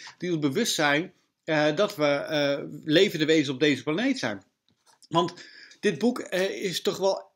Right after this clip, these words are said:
erg veel vol van blinde vlekken. Je hebt het natuurlijk over de grote Zwarte Pieterstrijd. Ja, maar niks over het milieu, niks over de dierenholocaust,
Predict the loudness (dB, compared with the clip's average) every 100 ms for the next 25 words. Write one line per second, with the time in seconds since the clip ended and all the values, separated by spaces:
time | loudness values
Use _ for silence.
0 | _ 0 0 0 -2 -4 -2 4 6 6
1 | 0 -10 -6 0 2 2 0 0 0 -4
2 | 0 2 4 2 0 0 -2 -4 -12 _
3 | 2 2 2 0 0 0 0 -2 -2 0
4 | 0 0 -2 -2 -2 -2 -4 -2 -2 0
5 | 0 0 -10 _ _ _ _ _ -10 -10
6 | -12 _ _ _ _ -4 -2 -2 -8 _
7 | _ _ -6 4 6 6 2 0 0 0
8 | 4 4 6 4 2 -4 _ _ 4 6
9 | 8 6 6 2 0 2 2 0 0 0
10 | 0 2 2 0 -4 -12